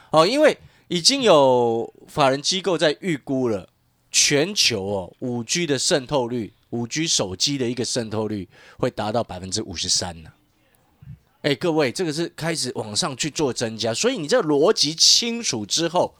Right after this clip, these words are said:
你自然而然会从里面挑出，你挑对政策支出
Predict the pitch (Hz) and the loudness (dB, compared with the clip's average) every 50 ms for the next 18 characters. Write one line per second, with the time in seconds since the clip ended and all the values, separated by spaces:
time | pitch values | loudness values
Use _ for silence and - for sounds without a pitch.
0 | _ _ _ _ _ _ _ _ - _ - - - - - - _ _ _ _ | _ _ _ _ _ _ _ _ -20 _ -20 -20 -20 -20 -20 -20 _ _ _ _
1 | _ _ _ _ - 175 170 - - 285 254 196 180 180 160 151 156 160 165 202 | _ _ _ _ -6 -4 -2 0 2 2 2 2 2 2 2 2 2 2 0 0
2 | 196 - - 143 143 147 135 113 107 139 143 127 117 - - 127 127 131 - - | -2 -4 -4 -6 -6 -4 -4 -4 -4 -4 -6 -6 -6 -6 -4 -4 -4 -4 -6 -6
3 | 127 123 90 - 147 139 135 - _ _ _ _ - - - 247 247 240 254 262 | -8 -8 -8 -6 -6 -6 -8 -8 _ _ _ _ -8 -4 2 4 4 4 4 2
4 | - - 277 262 208 135 - - _ _ - - - - 277 240 185 165 - - | -2 -2 2 2 2 2 0 -6 _ _ -14 -6 0 2 2 2 2 0 -2 0
5 | 202 190 160 139 - 170 165 156 - 165 156 151 156 - | 0 0 0 0 -2 -4 -4 -4 -4 -4 -4 -2 -4 -4